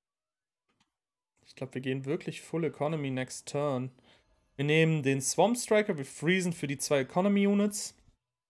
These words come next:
Und das sind auch Buffs für Swamp Striker, das heißt, wir können nächste Runde potenziell einen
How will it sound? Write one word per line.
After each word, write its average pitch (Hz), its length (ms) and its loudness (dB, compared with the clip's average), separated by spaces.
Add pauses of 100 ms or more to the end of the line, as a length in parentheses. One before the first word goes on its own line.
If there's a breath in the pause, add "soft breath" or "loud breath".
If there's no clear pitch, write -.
(640)
Und 147 840 0 (460)
das 143 180 2
sind 151 200 0
auch 135 320 4 (140)
Buffs 143 460 4
für 175 640 4 (160)
Swamp 185 320 2
Striker, 180 300 2
das 160 120 -2
heißt, 165 160 -2
wir 147 80 -4
können 170 260 2
nächste 160 300 -2
Runde 156 200 0
potenziell 214 680 0
einen 143 240 -6